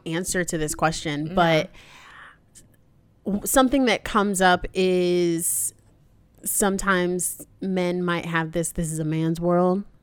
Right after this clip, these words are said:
Speaker 2: Oh, yeah.
Speaker 1: kind of mentality. And maybe that's just been going on for, since the beginning of time, if you
Speaker 2: Mm-hmm.
Speaker 1: will. And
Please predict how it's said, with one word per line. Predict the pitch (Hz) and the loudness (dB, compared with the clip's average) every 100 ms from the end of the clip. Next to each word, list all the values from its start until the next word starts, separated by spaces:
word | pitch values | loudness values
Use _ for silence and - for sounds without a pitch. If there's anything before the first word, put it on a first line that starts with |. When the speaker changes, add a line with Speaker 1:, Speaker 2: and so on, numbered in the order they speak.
| - 165 | -14 -10
Speaker 2:
Oh, | 160 | -10
yeah. | 170 175 175 170 170 175 | -10 -10 -10 -10 -12 -16
Speaker 1:
kind | - 196 190 | -8 -4 -2
of | |
mentality. | 185 180 - 165 175 185 196 226 262 - - - | -4 -4 -4 -2 -2 -4 -6 -6 -8 -14 -20 -6
And | 196 190 185 185 202 | -2 -2 -2 -6 -2
maybe | 196 190 196 | 0 0 0
that's | 185 175 - | 0 0 0
just | 190 | -4
been | 185 175 | -4 -2
going | 175 170 160 | -4 -4 -2
on | 151 185 226 | -2 -2 -4
for, | 196 170 165 | -2 -2 -2
since | 185 156 | -6 -6
the | 160 | -8
beginning | 160 156 147 | -8 -10 -10
of | 151 | -10
time, | - 156 143 160 247 - - _ | -10 -14 -12 -10 -10 -12 -20 _
if | 220 165 | -6 -2
you | 226 | 0
Speaker 2:
Mm-hmm. | 214 | 2
Speaker 1:
will. | 208 220 269 - | 2 2 0 0
And | 185 180 180 | -2 0 -4